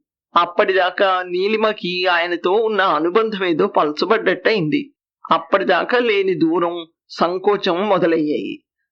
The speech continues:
ఆయన దగ్గర. కావ్య రాక ఆ దూరాన్ని మరింత పెంచింది. కావ్య సరళ అక్క కూతురు.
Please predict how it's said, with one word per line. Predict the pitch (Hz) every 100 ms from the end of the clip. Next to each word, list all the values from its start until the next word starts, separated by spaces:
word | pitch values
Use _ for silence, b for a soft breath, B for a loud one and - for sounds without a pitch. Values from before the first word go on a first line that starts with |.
| -
ఆయన | 165 165 151
దగ్గర. | 135 - 139 - _ _ _ -
కావ్య | 165 202 247 269
రాక | 226 196 196
ఆ | 196 220 196
దూరాన్ని | 175 160 170 208 233
మరింత | 208 165 170 175 175
పెంచింది. | 160 151 214 160 143 135 _ _ _ -
కావ్య | 170 170 208 254 269 233 254
సరళ | 202 185 262
అక్క | 247 - 214
కూతురు. | 214 165 156 226 277